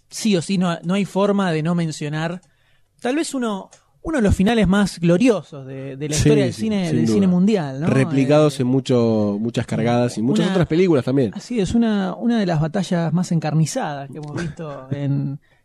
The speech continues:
Speaker 1: en el cine, donde, eh, Arnold solo agarra y se enfrenta a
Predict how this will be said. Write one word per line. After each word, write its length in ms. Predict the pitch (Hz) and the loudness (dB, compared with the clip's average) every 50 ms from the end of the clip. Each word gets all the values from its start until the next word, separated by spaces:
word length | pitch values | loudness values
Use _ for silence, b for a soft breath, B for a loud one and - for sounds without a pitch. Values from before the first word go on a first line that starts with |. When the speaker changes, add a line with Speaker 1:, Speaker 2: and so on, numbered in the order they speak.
| _ - | _ -6
Speaker 1:
en 100 | 147 139 | -4 -2
el 120 | 143 147 | -2 -2
cine, 480 | - - 233 214 202 180 180 190 214 - _ _ _ _ _ _ _ _ _ - | 0 2 4 4 6 4 4 2 -2 -6 _ _ _ _ _ _ _ _ _ -4
donde, 760 | 156 160 156 151 151 156 151 151 151 151 147 147 147 - - | -2 0 2 2 2 2 0 0 0 0 0 0 0 -2 -2
eh, 140 | - 156 - | -4 -4 -2
Arnold 360 | - 190 190 196 185 175 170 | 0 2 4 4 4 2 2
solo 880 | - - 233 233 214 185 165 160 151 147 143 139 135 131 131 143 - _ _ | 2 2 2 4 4 4 4 4 4 2 2 2 0 -2 -4 -6 -10 _ _
agarra 540 | - 151 147 156 180 202 202 196 196 185 175 - | -10 -6 -4 -4 -2 -2 -2 -2 -2 -2 -4 -4
y 320 | 196 202 208 214 214 - | -2 -2 -2 -2 -2 -4
se 120 | - - 165 | -2 0 0
enfrenta 920 | 165 160 - 202 214 214 196 208 196 185 180 175 175 185 190 196 190 170 151 | 0 0 0 0 2 2 2 2 2 2 2 2 2 2 2 2 2 2 0
a 60 | 139 | -2